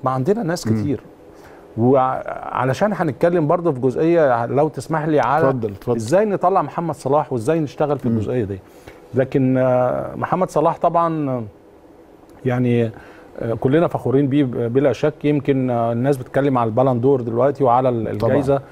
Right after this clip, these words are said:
Speaker 2: مم.
Speaker 1: آه، ناس كتير بترشحه بشكل مباشر إنه
Speaker 2: نعم.
Speaker 1: يفوز لأنه يستحق، لكن الجايزة السنة دي يمكن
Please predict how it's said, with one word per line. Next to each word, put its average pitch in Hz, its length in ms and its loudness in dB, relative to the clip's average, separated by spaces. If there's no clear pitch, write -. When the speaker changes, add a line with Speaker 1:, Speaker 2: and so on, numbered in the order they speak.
Speaker 2:
مم. 117 140 2
Speaker 1:
آه، 117 140 -2
ناس 165 200 2
كتير 180 320 2
بترشحه 135 600 0
بشكل 135 380 -4
مباشر 123 460 0
إنه 107 180 -4
Speaker 2:
نعم. 120 140 2
Speaker 1:
يفوز 143 220 0
لأنه 143 240 2
يستحق، 123 420 -4
لكن 156 320 0
الجايزة 156 400 2
السنة 170 320 0
دي 175 120 0
يمكن 170 420 0